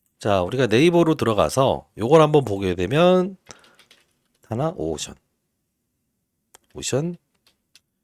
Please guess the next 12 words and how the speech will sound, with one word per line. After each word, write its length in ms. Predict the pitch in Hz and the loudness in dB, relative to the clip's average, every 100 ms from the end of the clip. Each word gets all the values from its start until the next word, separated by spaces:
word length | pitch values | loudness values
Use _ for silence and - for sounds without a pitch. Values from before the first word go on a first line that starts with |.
| _ _ _ _ | _ _ _ _
어, 760 | 101 82 80 73 71 78 80 57 | -8 -6 -8 -8 -12 -14 -18 -18
수출입은행. 640 | - - - 202 185 107 80 - _ _ | -18 -10 -4 0 0 -2 -8 -14 _ _
수출입은행. 1900 | - 131 - - 123 117 147 131 - _ _ _ 85 87 101 151 160 160 - _ _ _ _ _ _ | -20 -18 -14 -10 -8 -4 -4 -4 -8 _ _ _ -12 -10 -6 -6 -6 -10 -16 _ _ _ _ _ _
어, 480 | 120 92 85 78 85 - _ _ _ _ _ _ _ _ - | -8 -6 -4 -6 -10 -18 _ _ _ _ _ _ _ _ -18
어, 380 | 73 64 - - _ _ _ _ _ | -16 -14 -16 -20 _ _ _ _ _
이자. 340 | 139 135 - - _ | -10 -6 -6 -8 _
한번 200 | - 95 | -18 -16
해볼게요. 240 | 85 - - _ _ _ - - - - - | -16 -18 -20 _ _ _ -20 -16 -14 -14 -4
야, 100 | 110 | 0
아마 120 | 95 110 | 0 2
뜰 180 | 202 | 0
거예요. 280 | 202 82 71 | 0 -2 -4